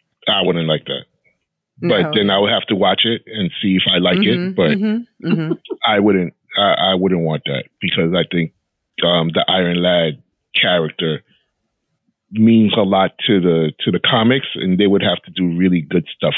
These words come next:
Speaker 1: with, with changing his, um, background in order for it to work for me.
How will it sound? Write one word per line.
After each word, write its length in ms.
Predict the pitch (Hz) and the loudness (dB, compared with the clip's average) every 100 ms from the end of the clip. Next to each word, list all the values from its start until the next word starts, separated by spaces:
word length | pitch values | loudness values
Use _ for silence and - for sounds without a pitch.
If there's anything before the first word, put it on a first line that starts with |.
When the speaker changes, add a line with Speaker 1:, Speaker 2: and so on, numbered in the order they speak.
| - | 0
Speaker 1:
with, 140 | 80 - _ _ _ _ - 98 | -2 -2 _ _ _ _ -12 -2
with 140 | 107 | 0
changing 640 | - 123 101 95 87 82 78 _ _ _ - - | 2 0 0 0 -2 -4 -6 _ _ _ -12 -4
his, 340 | - 90 82 76 | 0 2 0 -2
um, 420 | 76 80 78 76 - _ _ _ _ _ _ | -2 0 0 -4 -10 _ _ _ _ _ _
background 600 | - 92 85 78 71 73 - | -2 -2 0 -2 -2 -4 -6
in 100 | 87 | 0
order 220 | 82 80 76 | 2 2 0
for 120 | 95 78 | 0 0
it 80 | - | 0
to 80 | |
work 220 | 78 80 73 - | -4 -6 -8 -12
for 60 | 80 | -12
me. 280 | 78 - | -16 -16